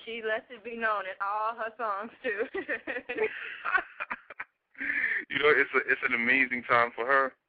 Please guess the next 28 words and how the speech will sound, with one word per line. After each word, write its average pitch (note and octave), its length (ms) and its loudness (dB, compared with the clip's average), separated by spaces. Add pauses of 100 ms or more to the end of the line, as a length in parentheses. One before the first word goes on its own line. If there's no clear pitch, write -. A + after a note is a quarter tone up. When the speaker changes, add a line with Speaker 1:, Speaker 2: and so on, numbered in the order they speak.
Speaker 2:
you A#2 120 -10
know. A#2 280 -6 (120)
You A2+ 80 -16
know, B2 300 -10
hey, G3+ 220 -10
why A#2+ 180 -2
not? D3+ 320 -2 (100)
Remy C3 280 4
Ma's B2+ 360 6
in C3 160 -6
jail. G#2 420 2 (680)
Uh, G2+ 80 4
Lil' B2 240 4 (160)
Kim C3+ 320 6
is A2 240 2
nowhere A#2+ 380 2
to A#2 100 0
be A#2 140 -6 (100)
found. G2 400 0 (800)
Uh, G2 180 4
Speaker 1:
Nope. - 60 -6
Speaker 2:
Foxy A#2+ 420 0
Brown A#2 460 6
is G2 120 -2 (100)
nowhere A#2 360 2
to B2 80 2
be C3+ 240 -4
found. F#2+ 460 0